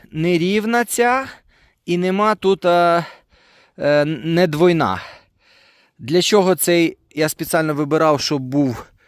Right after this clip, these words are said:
е, ізгиб тут? Для язика. Тобто кінь спокійно під це вудило комфортно може засунути язик.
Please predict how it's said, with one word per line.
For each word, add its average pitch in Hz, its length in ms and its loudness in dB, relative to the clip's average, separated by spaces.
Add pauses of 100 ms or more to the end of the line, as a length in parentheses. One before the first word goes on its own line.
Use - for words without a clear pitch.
(720)
е, 131 880 2
ізгиб 143 420 -4
тут? 254 260 -2 (920)
Для 131 300 0
язика. 143 600 0 (320)
Тобто 151 440 -2 (360)
кінь 208 200 -2
спокійно 196 640 -4 (460)
під 143 140 -8
це 165 180 2
вудило 147 460 2
комфортно 139 600 -2
може 135 320 0
засунути 127 640 -4
язик. 127 520 -4